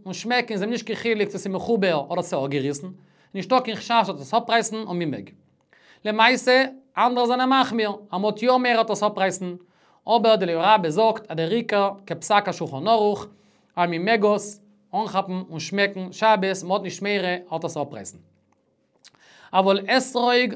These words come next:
ותפוח, וכל דבר הראוי לאכילה, אסור להריח בו במחובר,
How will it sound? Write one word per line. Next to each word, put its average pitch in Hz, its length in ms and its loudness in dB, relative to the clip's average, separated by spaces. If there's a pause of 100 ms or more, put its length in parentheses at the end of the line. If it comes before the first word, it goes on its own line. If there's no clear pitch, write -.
ותפוח, 208 840 2 (680)
וכל 240 580 4
דבר 214 580 4 (100)
הראוי 208 420 2
לאכילה, 208 640 0 (680)
אסור 226 500 4
להריח 196 520 2
בו 202 120 2 (120)
במחובר, 202 760 2